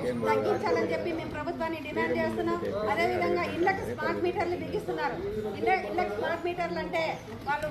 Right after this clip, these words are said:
మీటర్లు కొత్తవి పెట్టిపోతే మనం ముందే సెల్ ఫోన్లకు ఎట్లయితే అమౌంట్ వేసుకుంటామో అట్లా సెల్ ఫోన్లకి ఆ అమౌంట్ వేసుకునే విధంగా కరెంట్ కూడా మనం అమౌంట్ వేసుకోవాల్సి వస్తుంది. అది ప్రజలకు చాలా ఇబ్బందికరం అని చెప్పి మేము సిపిఎం పార్టీ కూడా డిమాండ్ చేస్తున్నాం. అది వెంటనే స్మార్ట్ మీటర్లు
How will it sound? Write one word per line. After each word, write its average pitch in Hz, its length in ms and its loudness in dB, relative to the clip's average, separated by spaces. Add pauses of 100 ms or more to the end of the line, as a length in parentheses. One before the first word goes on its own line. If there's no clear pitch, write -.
(100)
మీటర్లు 349 380 0
కొత్తవి 339 340 0
పెట్టిపోతే 320 540 0 (440)
మనం 214 220 0
ముందే - 300 2
సెల్ - 240 2
ఫోన్లకు - 400 4
ఎట్లయితే 330 440 4 (460)
అమౌంట్ 349 320 0
వేసుకుంటామో 330 640 2 (140)
అట్లా 359 180 0 (100)
సెల్ 311 200 0
ఫోన్లకి 349 440 2 (160)
ఆ 302 160 2
అమౌంట్ 339 280 0
వేసుకునే 330 360 -2
విధంగా 339 320 -2
కరెంట్ 330 320 -2
కూడా 349 160 0
మనం 302 220 0
అమౌంట్ 320 260 -2
వేసుకోవాల్సి 427 400 -2
వస్తుంది. 392 320 -2 (380)
అది 349 120 0 (120)
ప్రజలకు 349 480 0
చాలా 330 260 0
ఇబ్బందికరం 339 560 -2
అని 330 140 -4
చెప్పి 320 260 -2
మేము 294 180 -4
సిపిఎం 151 340 -2
పార్టీ 214 300 2
కూడా 208 240 2
డిమాండ్ - 320 2
చేస్తున్నాం. 359 340 -2 (360)
అది 311 180 2
వెంటనే 349 340 2 (120)
స్మార్ట్ 320 340 0
మీటర్లు 339 300 0